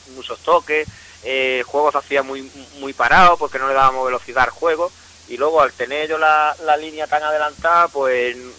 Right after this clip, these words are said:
nos, como no nos salía a jugar en acciones combinativas, intentamos de buscar pelotazos largos y ahí es donde siempre nos pillaban, caían fuera de juego, fuera de juego, fuera de juego y bueno, intentamos arreglándolo para el segundo tiempo, ya, ya estuvo algo mejor,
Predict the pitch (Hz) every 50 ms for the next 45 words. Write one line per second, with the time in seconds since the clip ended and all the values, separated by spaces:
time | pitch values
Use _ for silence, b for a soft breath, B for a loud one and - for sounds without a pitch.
0 | 123 127 101 107 127 123 123 123 113 - - - - - - - - - - -
1 | 135 127 127 131 151 165 170 170 - 156 156 160 165 165 151 147 151 160 160 160
2 | 156 151 151 147 151 147 - 156 156 151 - 151 147 147 151 151 151 - 170 175
3 | 175 170 165 139 139 127 - 143 143 147 151 147 147 143 - 147 143 - 147 147
4 | 143 143 135 - 147 147 147 160 160 151 147 160 170 B B B B B B B
5 | - - 127 127 123 123 120 123 135 151 143 139 147 143 139 131 - - 143 -
6 | 139 135 127 - - - - 139 135 117 110 101 - 110 120 131 135 123 - -
7 | 131 135 131 123 - - 165 165 160 143 - 139 135 135 127 - 147 156 151 139
8 | 131 - 135 131 131 123 - 156 156 156 160 180 160 131 120 127 123 107 B B
9 | B B B B B B - - 117 110 113 - - 131 139 147 147 143 143 139
10 | 143 143 139 139 139 143 143 143 - 139 139 - - 143 139 143 147 156 - 160
11 | 170 160 - - 175 185 170 156 139 139 143 156 - - - - - - - -
12 | - 151 160 - - 160 156 160 156 147 151 156 156 160 156 180 196 196